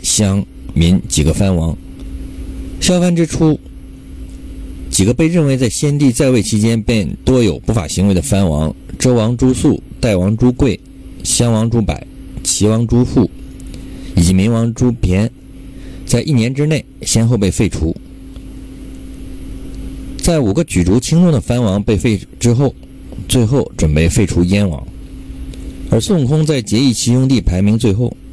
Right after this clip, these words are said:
并且有五个兄弟最终不见了行踪。一个细节是，朱棣有四个儿子，而猴王孙悟空手下有四个猴健将，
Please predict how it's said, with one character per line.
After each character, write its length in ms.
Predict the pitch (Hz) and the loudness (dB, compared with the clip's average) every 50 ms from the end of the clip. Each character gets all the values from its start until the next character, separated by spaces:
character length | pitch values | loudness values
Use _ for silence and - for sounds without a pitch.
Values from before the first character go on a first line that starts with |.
| - - | -8 -2
并 160 | 135 127 110 | 0 2 2
且 160 | 92 90 82 | 4 2 2
有 200 | 67 76 85 90 | 2 2 2 2
五 220 | - 60 73 73 65 | 2 0 0 0 2
个 100 | 71 76 | 2 2
兄 220 | - 107 110 110 | 4 4 4 4
弟 120 | 110 - | 2 0
最 200 | - - 110 98 | 0 0 0 2
终 220 | 92 101 98 95 - - | 2 2 2 0 0 0
不 80 | - 90 | 0 2
见 160 | 98 107 98 | 2 2 2
了 80 | 82 71 | 0 0
行 240 | - - 85 87 90 | 0 2 2 4 4
踪。 180 | 101 98 104 127 - - - - - - - - - - - - - - - - - - - - | 4 2 0 -2 -6 -12 -16 -16 -14 -14 -12 -12 -10 -10 -8 -8 -8 -8 -8 -10 -10 -6 0 2
一 80 | 127 | 2
个 80 | 165 196 | 4 4
细 240 | - - 214 175 120 | 2 0 0 0 2
节 200 | 101 90 85 80 | 2 2 0 0
是， 240 | - - - - - - | 0 -2 -2 -2 -4 -2
朱 160 | - 160 160 156 | 2 2 2 4
棣 120 | 170 151 | 4 2
有 140 | 107 82 - | 2 0 -2
四 160 | - - 135 | -2 -2 0
个 100 | 101 85 | 0 2
儿 200 | 73 69 78 90 | 2 2 2 2
子， 140 | 95 104 - - - - - - - - - - - - - - | 2 0 -2 -4 -6 -14 -16 -16 -16 -16 -16 -16 -16 -8 -4 -2
而 120 | 104 98 | -2 0
猴 200 | - - 151 165 | 2 2 4 4
王 140 | 156 156 156 | 4 2 2
孙 180 | - 160 147 | 0 2 2
悟 60 | 123 95 | 2 2
空 200 | - 123 120 120 | 2 2 0 0
手 220 | - - 82 80 | 2 0 0 0
下 140 | 78 117 107 | 2 0 0
有 100 | 92 76 | 0 -2
四 220 | - - - 107 | -2 -2 0 0
个 80 | 95 90 | 0 0
猴 180 | - - 90 | 2 0 2
健 180 | 95 110 107 98 | 2 2 2 2
将， 200 | 95 117 - | 0 0 -2